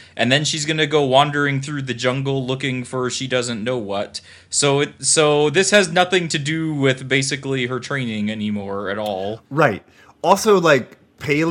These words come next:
Speaker 2: paleontologists go to dig sites, they find bones,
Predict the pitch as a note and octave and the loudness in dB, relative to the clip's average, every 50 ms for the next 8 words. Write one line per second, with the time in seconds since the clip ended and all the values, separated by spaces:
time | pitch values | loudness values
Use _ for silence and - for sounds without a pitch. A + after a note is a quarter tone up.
0 | E3+ D#3+ D3 C3+ B2+ A#2 - C3 C#3 D3 C3+ A#2 G#2 - G#2 F#2+ G2 F2+ - - | 0 0 0 0 -2 -4 -2 0 2 2 2 2 0 -4 -6 -6 -6 -8 -8 -12
1 | - - - - - _ _ - C3 C3 C3 C3+ C#3+ C#3 A#2+ G#2+ - D#3 D#3+ C#3+ | -12 -14 -16 -20 -20 _ _ 0 2 4 4 4 2 0 0 -2 -2 -2 -2 -2
2 | A#2 - - B2+ A2+ G#2 G2+ G2+ G2 - - - - B2+ B2 A#2+ B2 - C#3+ C3+ | -4 -6 -4 -2 -2 0 -2 -4 -6 -8 -14 -10 -6 -4 -4 -4 0 2 2 4
3 | C3 B2+ B2 A#2 A2 F#2+ - C3+ C#3+ D3 C3+ A#2+ G#2+ G#2+ G#2 G#2 G2+ F#2 | 4 2 0 -2 -2 0 4 6 8 8 8 6 4 0 -2 -4 -8 -10